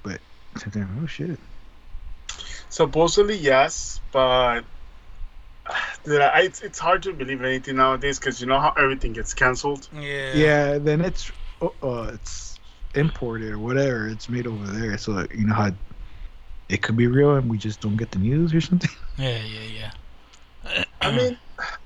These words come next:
Speaker 2: I, I, I s-, I saw it. Again, I have no idea on it 'cause I think nowadays, with how many movies get canceled, s-, shit gets changed, like,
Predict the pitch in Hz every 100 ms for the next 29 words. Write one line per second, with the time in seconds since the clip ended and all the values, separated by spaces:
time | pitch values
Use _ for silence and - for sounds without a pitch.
0 | - 180 196 190 214 220 190 190 - -
1 | 156 165 - 135 165 202 202 151 135 147
2 | 131 143 147 151 151 131 131 139 139 123
3 | 131 147 139 131 - - - - 151 202
4 | 202 160 151 151 123 123 120 117 - -
5 | - - - - - - - - - -
6 | - - - - 143 - - 151 147 156
7 | 151 147 147 139 123 - 135 143 - 139
8 | 139 135 - - - - 143 127 127 -
9 | - 131 131 131 123 117 113 -